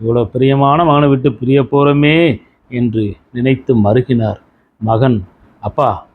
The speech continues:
என்னப்பா யோசனை பண்றீங்க?" என்றான். அவரால் இதற்கு மேல் எந்தவிதமான எதிர்ப்பும் தெரிவிக்க முடியவில்லை. மகனின்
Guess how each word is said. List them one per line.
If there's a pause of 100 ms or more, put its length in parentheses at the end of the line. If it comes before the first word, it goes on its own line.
என்னப்பா
யோசனை
பண்றீங்க?" (440)
என்றான். (360)
அவரால்
இதற்கு
மேல் (240)
எந்தவிதமான
எதிர்ப்பும்
தெரிவிக்க
முடியவில்லை. (420)
மகனின்